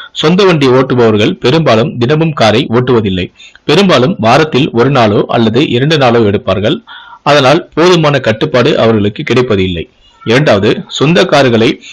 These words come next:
பெரும்பாலும் அடிக்கடி ஓட்டாததால் அவர்கள், ஆ, காரின் டயர் மற்றும் பிரேக் போன்றவற்றை முறையாக பராமரிப்பதும் கிடையாது. மூன்றாவது,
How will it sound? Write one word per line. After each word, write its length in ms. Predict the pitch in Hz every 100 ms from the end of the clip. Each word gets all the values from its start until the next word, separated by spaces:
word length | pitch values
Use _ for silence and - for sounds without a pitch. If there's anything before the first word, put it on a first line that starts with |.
| - - _ -
பெரும்பாலும் 520 | 185 180 151 123 170
அடிக்கடி 400 | - 143 170 147
ஓட்டாததால் 640 | 110 120 135 113 101 131
அவர்கள், 540 | - 120 117 110 110 220 - - - _ -
ஆ, 360 | 127 113 107
காரின் 480 | 107 117 143 175 180
டயர் 300 | 120 123 151
மற்றும் 360 | 135 123 117 110
பிரேக் 240 | 120 147
போன்றவற்றை 580 | 120 120 117 107 110 -
முறையாக 520 | - 135 160 143 143 -
பராமரிப்பதும் 640 | 110 135 127 117 104 190
கிடையாது. 440 | - 107 95 87 - _ - _ _
மூன்றாவது, 600 | 110 127 147 107 98 180